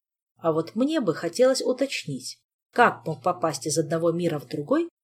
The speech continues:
шприц на пять кубиков, и в каком из миров его наполняли. К сожалению, я так и не смог выяснить, чем именно". "Мало ли как".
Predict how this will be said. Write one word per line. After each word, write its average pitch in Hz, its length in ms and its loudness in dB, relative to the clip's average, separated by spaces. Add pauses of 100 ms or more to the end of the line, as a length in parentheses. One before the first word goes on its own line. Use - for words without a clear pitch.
(120)
шприц - 440 -2
на 165 80 -4
пять - 260 -2
кубиков, 131 560 -10 (400)
и 190 160 -2
в - 60 -6
каком 180 340 0
из 156 140 -4
миров 233 280 0
его 156 200 0
наполняли. 151 720 -4 (920)
К - 80 -14
сожалению, 160 760 0
я 202 200 0
так 226 180 -4
и 240 60 4
не 262 120 0
смог 160 380 0
выяснить, 185 440 -2
чем 175 240 -8
именно". 131 480 -6 (1300)
"Мало 147 480 2
ли 165 140 2
как". - 340 -12